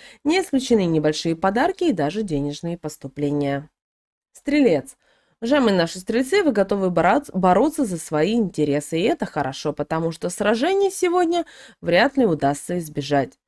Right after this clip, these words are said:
Люди, которым кажется, что вы их обидели, настроены решительно. От них можно ждать любых неприятностей. Конечно, лучше спокойно поговорить обо всём и разобраться в ситуации, но возможным это станет только после того,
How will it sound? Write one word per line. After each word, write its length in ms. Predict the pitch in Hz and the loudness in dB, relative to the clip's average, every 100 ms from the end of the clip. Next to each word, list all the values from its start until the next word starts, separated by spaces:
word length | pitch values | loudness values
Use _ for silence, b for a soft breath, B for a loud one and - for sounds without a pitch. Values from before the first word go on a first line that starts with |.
| b b - | b b -2
Люди, 260 | 339 262 | 2 2
которым 360 | 220 208 214 214 | 2 2 0 2
кажется, 420 | 185 156 147 147 | 2 2 0 -10
что 200 | - 170 | -4 -2
вы 180 | 165 156 | 2 0
их 120 | 147 | 0
обидели, 520 | 170 208 285 330 320 | -2 2 2 2 2
настроены 560 | 277 160 - 151 175 208 | 2 0 -2 0 2 0
решительно. 720 | 147 - 151 147 151 156 - | 0 -2 -4 0 0 0 -2
От 200 | 156 151 | -6 -4
них 240 | 147 147 185 | -2 -2 -2
можно 420 | 190 233 262 285 | -2 0 2 0
ждать 360 | - 262 269 | 2 0 0
любых 380 | 165 135 143 - | -4 -2 -4 -2
неприятностей. 1000 | 170 165 156 147 139 143 - 165 151 143 _ _ _ _ | -6 -4 -2 -2 -2 -6 -6 -2 -2 -2 _ _ _ _
Конечно, 580 | 160 175 330 285 196 B B B _ | -2 0 2 2 2 B B B _
лучше 240 | 370 339 | -2 -2
спокойно 480 | 285 - 247 294 277 | -2 0 0 2 2
поговорить 480 | 233 208 202 226 196 | 2 0 2 2 0
обо 240 | 170 165 | 0 0
всём 340 | 170 - 320 311 | -2 -4 0 2
и 40 | |
разобраться 600 | 180 160 156 160 165 226 | 0 -2 -2 0 -2 -4
в 60 | 208 | -6
ситуации, 720 | 233 226 196 151 131 - 151 | -6 -2 0 2 0 -4 -4
но 300 | 175 294 415 | -2 0 2
возможным 640 | 311 190 170 175 214 320 | 2 2 2 2 2 2
это 180 | 339 330 | 0 -2
станет 380 | - 311 302 262 | -4 -2 -2 -2
только 340 | 180 165 156 | -2 -2 -2
после 460 | 139 - 208 185 151 | -6 0 0 0 -2
того, 420 | - 156 285 403 | -2 0 0 0